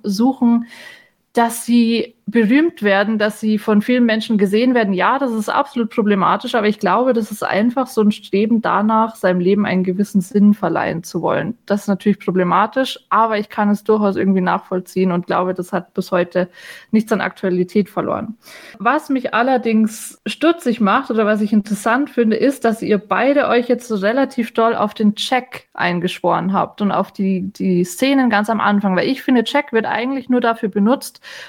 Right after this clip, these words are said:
um in das ganze Szenario einzuführen und dann geht es eigentlich viel mehr um die, die tatsächlich von der Diskriminierung betroffen sind. Ging's euch da anders?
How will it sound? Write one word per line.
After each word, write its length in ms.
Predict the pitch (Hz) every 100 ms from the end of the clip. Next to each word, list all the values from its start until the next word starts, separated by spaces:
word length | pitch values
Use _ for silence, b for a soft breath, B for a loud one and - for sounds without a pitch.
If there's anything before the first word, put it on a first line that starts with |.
| B
um 100 | 233
in 80 | 233
das 240 | 226 -
ganze 220 | 214 226 226
Szenario 520 | 214 214 196 196 196 -
einzuführen 640 | 220 277 - 247 - 247
und 160 | 185 180
dann 240 | 208 262
geht 180 | 247 220
es 120 | 220
eigentlich 300 | - 202 202
viel 180 | 233 233
mehr 140 | 214
um 100 | 196
die, 100 | 226
die 120 | 220
tatsächlich 500 | 208 196 - 220 214
von 160 | - 202
der 80 | 190
Diskriminierung 580 | 208 - 196 190 190 180
betroffen 420 | 180 202 196 180
sind. 280 | 170 170 -
Ging's 200 | 214 240
euch 120 | 240
da 140 | 196
anders? 580 | - 208 247 311 - -